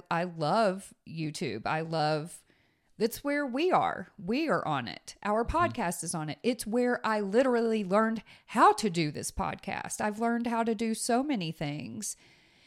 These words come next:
Speaker 1: but just, just like with, I think, literally everything in this world,
Speaker 2: Mm-hmm.
Speaker 1: there's always a flip side.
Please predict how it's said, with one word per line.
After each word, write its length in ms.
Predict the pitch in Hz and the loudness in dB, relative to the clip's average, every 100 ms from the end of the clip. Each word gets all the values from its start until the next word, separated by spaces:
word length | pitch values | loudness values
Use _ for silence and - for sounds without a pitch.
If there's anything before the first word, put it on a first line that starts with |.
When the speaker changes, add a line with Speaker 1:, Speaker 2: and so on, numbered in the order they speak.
| _ _ | _ _
Speaker 1:
but 280 | 180 196 180 | -2 -2 -2
just, 480 | 202 202 214 - - _ 190 | 0 2 0 -6 -10 _ -12
just 300 | 180 247 - | -4 -4 -2
like 180 | 262 247 | -2 2
with, 160 | 233 | 2
I 80 | 185 | 2
think, 340 | 190 196 - - _ _ | -2 -6 -6 -16 _ _
literally 540 | 160 170 165 151 147 139 | -2 0 2 0 0 -2
everything 440 | 147 139 143 135 | -2 -6 -6 -8
in 80 | - | -8
this 200 | - - | -10 -2
world, 520 | 190 190 131 120 175 | 2 2 2 0 -4
Speaker 2:
Mm-hmm. 80 | 190 _ _ - | -14 _ _ -4
Speaker 1:
there's 240 | 190 180 | -2 0
always 340 | 175 170 165 | 0 0 0
a 60 | 175 | -4
flip 360 | - 190 220 - | -4 -2 -2 -2
side. 560 | - 143 139 160 170 | -4 -4 -6 -8 -10